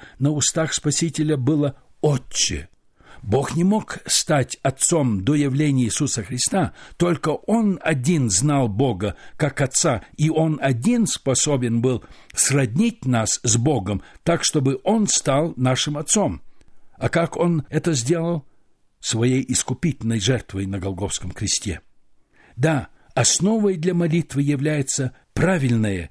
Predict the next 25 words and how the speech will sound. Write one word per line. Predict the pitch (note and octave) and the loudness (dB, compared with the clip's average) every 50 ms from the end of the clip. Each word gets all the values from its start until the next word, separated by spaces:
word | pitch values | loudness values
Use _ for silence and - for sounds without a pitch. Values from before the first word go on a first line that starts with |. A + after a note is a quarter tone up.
| - | -10
взаимоотношение | - G#2 G2+ C#3 D3+ D3+ C#3+ C3 B2+ A#2+ - - G#2+ - - G2+ F#2+ - - - F3 E3+ D#3 D#3 D3+ C#3 | -6 -2 0 2 2 2 2 2 0 -2 -4 -6 -8 -6 -4 -4 -4 -4 -2 0 2 2 2 2 2 0
с | - B2 | 0 0
Богом, | B2 B2 A2+ F2+ D#2 F#2+ F2+ D#2+ - _ _ _ _ _ _ - | 0 0 0 0 -2 -4 -6 -8 -10 _ _ _ _ _ _ 0
и | C3 C3 | 0 0
этой | B2+ - F3 G3 G3 - F#3 F3+ E3 D3 - - | 2 2 0 0 0 2 2 2 0 0 -4 -4
основой | - C#3 B2+ - - - C3 C3+ C3+ B2 C3 B2+ B2 - - | -2 -2 0 0 0 0 0 0 0 0 0 -2 -4 -6 -6
является | A#2 G#2+ A2 G#2+ A2+ A#2+ B2 A2+ - - - A#2 - | -4 -4 -2 -2 -2 -2 -2 -2 -4 -6 -8 -8 -6
Иисус | G#2 - - G#2 F#2 - | -6 -6 -4 -4 -6 -6
Христос. | - F#2+ F#2+ - - G#2+ D#2 - - - - - _ _ _ _ - - - - | -6 -6 -6 -4 -4 -4 -4 -4 -4 -6 -6 -12 _ _ _ _ -20 -16 -6 -2
Наш | A#2 C3+ D3 B2+ - G2+ | 0 0 2 0 -2 -2
грех | G#2+ A#2+ D#3+ F3 C3 - | 0 0 0 0 -2 -4
сделал | G#2+ G2 - B2+ D#3+ E3 E3 E3 D#3 D3+ D3+ | -6 -6 -2 -2 0 0 2 2 2 2 2
разделение | D#3+ D#3+ B2+ A2+ C3+ F3+ F#3+ G3+ G3 D#3+ C#3 B2+ A#2+ | 2 0 0 0 0 0 2 2 2 2 2 2 2
между | A#2+ A#2 A2 - - B2+ | 2 0 -2 -2 -2 -2
нами | B2 B2 A#2 A2+ G#2+ G#2 | 0 0 0 0 0 0
и | G2+ | 0
Богом, | G2 G#2+ G2+ E2 D2 - C#2+ - _ _ - - - - | 0 -2 -2 -2 -4 -8 -14 -16 _ _ -20 -20 -8 -2
но | - C3 C#3 C#3 | 0 2 2 2
Иисус | B2 G#2 - - - A3+ A#3+ - - | 2 2 0 0 2 2 2 0 0
пришел, | - D3+ D#3 - - C#3 B2+ A2+ G#2 - - - - - - | 0 0 0 2 2 2 2 2 0 -2 -4 -10 -20 -20 -10
чтобы | - - - D3+ C3+ C3+ C3+ | -8 -4 -2 0 0 0 0
восстановить | A#2+ A#2 - - - A#2+ A#2 B2 C3 E3 G3+ D#3 - - - - - - - - _ _ | 0 0 -2 -2 -2 -2 -2 0 0 2 0 0 -2 -4 -10 -14 -16 -20 -20 -20 _ _
контакт | - C3 A#2+ G#2 - - D3+ B2+ - - - A2 | -2 -2 -2 -2 -2 -2 -2 -2 -2 -6 -8 -4
между | A#2 A#2+ A#2+ G#2+ - G#2 G2 | -2 -2 -2 -2 -2 -6 -8
человеком | - - A#2 G#2+ A2 A2+ B2+ G#2 - - G#2+ F2+ E2 | -6 -6 -6 -4 -2 -2 -2 -2 -4 -6 -8 -8 -8